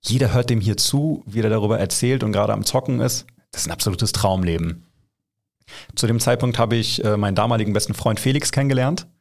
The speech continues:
Wir beide haben uns seine Videos dann die ganze Zeit hin und her gesendet und gesagt, "Ey, eigentlich müssen wir auch sowas machen." Und dann, wie Kids sind, ich war damals dreizehn Jahre alt, glaub ich,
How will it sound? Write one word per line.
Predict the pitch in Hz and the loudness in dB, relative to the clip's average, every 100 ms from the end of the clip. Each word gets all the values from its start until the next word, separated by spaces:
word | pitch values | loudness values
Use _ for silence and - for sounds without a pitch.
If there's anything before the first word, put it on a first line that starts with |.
| _ _ _ _ _ _ _ _ _ | _ _ _ _ _ _ _ _ _
Wir | 95 101 | -2 2
beide | 107 113 110 107 | 2 4 2 0
haben | - 113 | 0 2
uns | 113 101 - - | 2 0 -4 -4
seine | 101 107 101 | -2 0 0
Videos | 107 104 | 0 0
dann | 107 | 0
die | 98 | 0
ganze | 104 | 0
Zeit | 107 110 | 0 0
hin | 107 | 0
und | 92 | 2
her | 120 | 2
gesendet | 131 110 120 131 | 2 0 2 2
und | - 107 | 0 -2
gesagt, | 104 101 98 | 0 0 0
"Ey, | 107 117 127 - _ _ _ | -2 -2 -4 -12 _ _ _
eigentlich | - 101 101 | -6 -2 -2
müssen | 107 113 | -2 -2
wir | - | -2
auch | 82 | -2
sowas | - 80 - | -4 -4 -4
machen." | 82 - 80 - _ _ _ _ _ - _ _ _ _ | -6 -6 -12 -12 _ _ _ _ _ -20 _ _ _ _
Und | 101 | 0
dann, | 113 127 117 120 - _ | 2 2 0 -4 -16 _
wie | 101 113 139 | -4 -2 2
Kids | 143 131 - | 0 0 0
sind, | 110 147 165 | 2 2 0
ich | - | 0
war | 101 | 0
damals | 98 107 104 95 - - - _ | 2 2 0 0 -2 -6 -18 _
dreizehn | 90 104 131 - 110 | 0 0 0 0 2
Jahre | 101 135 160 | 2 2 2
alt, | 151 113 | 0 0
glaub | - 147 156 | 0 0 2
ich, | 190 - | -2 -4